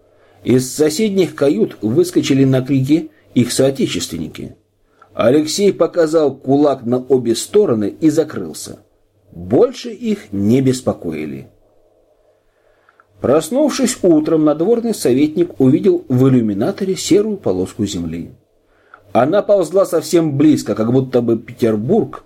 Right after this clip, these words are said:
плыл по Клязьме. «Канал!»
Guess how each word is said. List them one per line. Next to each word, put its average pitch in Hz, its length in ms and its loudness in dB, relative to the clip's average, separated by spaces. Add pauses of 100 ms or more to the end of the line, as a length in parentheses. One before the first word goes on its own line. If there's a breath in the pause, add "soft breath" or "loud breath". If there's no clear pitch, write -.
(140)
плыл 135 220 2
по 165 140 0
Клязьме. 98 640 -2 (920)
«Канал!» 120 500 0